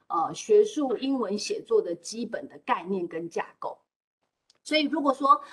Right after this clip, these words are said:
呃，你觉得你在，呃，英文阅读上面不是这么的熟悉，或者是碰到一些困难，我们会非常鼓励同学们可以来观看我们的这个开放式课程，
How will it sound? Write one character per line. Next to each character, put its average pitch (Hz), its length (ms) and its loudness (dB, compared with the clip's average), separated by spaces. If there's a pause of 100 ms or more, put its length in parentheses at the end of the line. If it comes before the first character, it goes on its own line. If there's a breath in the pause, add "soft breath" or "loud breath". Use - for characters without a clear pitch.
(140 loud breath)
呃， 185 220 6
你 185 280 -2 (100)
觉 196 200 0
得 240 160 8
你 185 160 0
在， 214 300 6
呃， 185 260 -6
英 302 120 4
文 262 140 2
阅 294 160 4
读 226 160 -4
上 240 240 2
面 233 180 -2
不 220 140 -8
是 285 100 -4
这 269 120 -2
么 220 100 -2
的 185 160 -6
熟 175 300 -10
悉， 285 440 -4
或 254 120 2
者 208 40 6
是 254 140 -2
碰 254 140 -2
到 240 120 2
一 226 40 -2
些 240 140 -2
困 240 280 -2
难， 170 200 -8 (280 soft breath)
我 - 100 -10
们 185 80 -8
会 247 140 -4
非 302 160 -2
常 247 220 -4
鼓 165 140 -8
励 220 140 -10
同 170 200 -12
学 196 140 -10
们 165 160 -8
可 220 120 -8
以 196 80 -2
来 165 160 -6
观 220 200 -6
看 226 240 -2
我 147 60 -6
们 - 160 -14
的 151 120 -12
这 202 120 -2
个 165 120 -8
开 226 160 -8
放 233 140 -2
式 254 140 -10
课 - 180 -4
程， - 240 -14